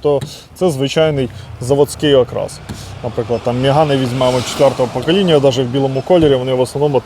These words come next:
точно так же само пробиваються. Ну і менша вірогідність отримати якийсь сколік. І більша вірогідність, що можна буде потім в майбутньому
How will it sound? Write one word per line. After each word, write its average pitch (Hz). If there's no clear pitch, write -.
точно 170
так 135
же 131
само 139
пробиваються. 120
Ну 226
і 175
менша 170
вірогідність 160
отримати 151
якийсь 135
сколік. 196
І 160
більша 156
вірогідність, 147
що 143
можна 139
буде 127
потім 131
в 120
майбутньому 127